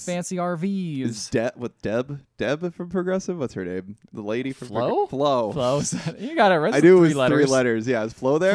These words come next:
Speaker 1: Flo is not there,
Speaker 2: Oh,
Speaker 1: unfortunately.
Speaker 2: that's a
Speaker 1: No.
Speaker 2: shame.
Speaker 1: No. It was funny, though, because she's like, "Hey, can I, can I get a job here?" The guy's like, "No, no, no. Go apply online. Apply online." Like, just any place you wanted to get a job.
Speaker 2: Yeah.
Speaker 1: Um, they even have, like, a concert, and then the convention ends, and she seems so, like, happy and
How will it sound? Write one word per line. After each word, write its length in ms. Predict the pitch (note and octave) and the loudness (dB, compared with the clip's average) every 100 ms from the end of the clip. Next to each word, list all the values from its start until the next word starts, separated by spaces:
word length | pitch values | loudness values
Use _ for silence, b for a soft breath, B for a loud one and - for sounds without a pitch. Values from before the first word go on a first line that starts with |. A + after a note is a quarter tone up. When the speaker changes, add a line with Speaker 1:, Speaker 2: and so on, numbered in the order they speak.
| G3 | 6
Speaker 1:
Flo 140 | G3 | 6
is 100 | F3+ | 2
not 240 | E3+ D#3+ - | 0 0 0
there, 160 | C3 | -4
Speaker 2:
Oh, 40 | A2+ | -4
Speaker 1:
unfortunately. 600 | A2+ A2+ G#2 A2 G#2 G#2 | -4 -6 -6 -8 -6 -6
Speaker 2:
that's 180 | G#2 | -8
a 60 | G2+ | -8
Speaker 1:
No. 0 | G#2 G2 | -8 -10
Speaker 2:
shame. 180 | G2 - - | -14 -18 -16
Speaker 1:
No. 420 | A2 G2 G2 G2 - | -12 -10 -10 -10 -6
It 60 | |
was 220 | D#3+ D#3 - | -6 -6 -10
funny, 280 | - F3 | -6 -4
though, 140 | C#3+ A#2+ | -4 -6
because 160 | A#2 | -8
she's 160 | A#2+ B2 | -12 -8
like, 200 | B2+ A#2+ | -8 -6
"Hey, 180 | E3 E3+ | -10 -10
can 120 | E3 | -12
I, 140 | E3+ E3+ | -12 -14
can 100 | D3+ | -16
I 60 | D3+ | -14
get 140 | F3+ | -12
a 80 | F3 | -10
job 360 | B2+ B2 D#3 F3+ _ | -6 -6 -6 -10 _
here?" 380 | - E3 E3+ F#3 | -16 -12 -10 -12
The 100 | C#3+ | -12
guy's 240 | A#2 A2+ | -10 -10
like, 160 | G#2+ - | -12 -2
"No, 140 | E3 | 0
no, 100 | E3 | 2
no. 160 | E3 D3+ | 2 0
Go 80 | D3 | -2
apply 240 | D3 F3 E3+ | -4 -2 -2
online. 380 | E3 E3 D3 B2 | -2 -4 -4 -6
Apply 240 | D#3 D3+ | -6 -4
online." 480 | D3+ D3 C3+ A2+ G#2+ | -2 -2 -2 -4 -8
Like, 260 | A2+ - E2+ - | -10 -14 -20 -18
just 240 | - A#2+ - | -14 -14 -6
any 280 | B2 A#2+ | -4 -4
place 340 | - B2 A#2 - | -6 -10 -12 -12
you 100 | A2 | -12
wanted 260 | G#2 G#2 | -10 -10
to 40 | - | -12
get 140 | G2+ | -14
a 40 | G2 | -12
job. 340 | G#2 G#2 G#2+ | -10 -8 -6
Speaker 2:
Yeah. 420 | A2 G#2 F#2+ F#2 G2 B B B - | -2 0 -2 -6 -8 B B B -2
Speaker 1:
Um, 560 | F3 F3+ E3 B2 A2+ D3+ - | 0 2 0 -4 -8 -16 -10
they 100 | B2+ | -8
even 120 | A2+ | -6
have, 100 | G#2+ | -6
like, 140 | G2+ | -8
a 60 | G#2+ | -10
concert, 500 | - E3+ F3 - F#3 | -4 -2 -2 -4 -4
and 180 | D3 E3+ | -4 -4
then 280 | F#3+ F#3 F3+ | -4 -4 -6
the 80 | |
convention 500 | F#3 G#3 G3+ G3+ G3 | -8 -6 -4 -6 -8
ends, 340 | B2 G3 D#3+ A#2 | -6 -6 -4 -6
and 120 | B2 | -8
she 140 | A#3 | -8
seems 260 | A3 B3 G#3 | -4 -4 -2
so, 200 | G#3 F#3+ | -2 0
like, 200 | E3+ B2+ | 0 -2
happy 400 | C3+ B2+ - B2+ | -4 -4 -6 -8
and 260 | A#2 G#2+ | -6 -8